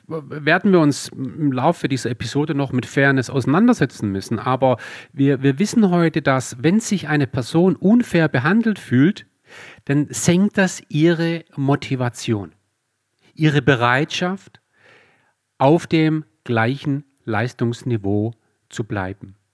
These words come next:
Es werden also nicht die anderen motiviert, jetzt auch mehr zu leisten, so wie der Leistungsstärkste, wie die Leistungsstärkste, sondern,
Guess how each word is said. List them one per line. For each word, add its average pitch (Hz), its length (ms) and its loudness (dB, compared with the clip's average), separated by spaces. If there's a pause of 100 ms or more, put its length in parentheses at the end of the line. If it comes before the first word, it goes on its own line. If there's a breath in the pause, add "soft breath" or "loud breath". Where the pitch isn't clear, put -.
(400 loud breath)
Es - 160 -10
werden 202 220 2
also 180 240 2
nicht 208 260 2
die - 160 -2
anderen 190 400 0
motiviert, 165 720 0
jetzt 165 200 -2
auch 247 460 6
mehr 127 260 4
zu - 140 -10
leisten, 104 440 -6
so 156 340 4
wie 147 80 2
der 131 200 2
Leistungsstärkste, 127 1200 0
wie 123 100 0
die 131 100 0
Leistungsstärkste, 117 1000 -2
sondern, 170 540 0